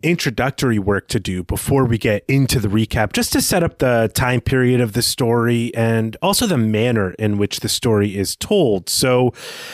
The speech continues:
this chapter opens maybe only two hundred fifty years or so after November Saints.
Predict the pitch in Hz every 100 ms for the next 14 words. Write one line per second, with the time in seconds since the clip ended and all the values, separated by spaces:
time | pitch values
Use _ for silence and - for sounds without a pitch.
0 | - - - 185 269 - 269 254 214 165
1 | 165 170 139 131 135 135 135 139 127 127
2 | 127 123 123 123 120 117 113 - - -
3 | 262 277 247 170 - 151 - 135 113 120
4 | 123 127 - 127 123 107 110 127 - 135
5 | 131 135 - 131 120 135 143 - 151 143
6 | - -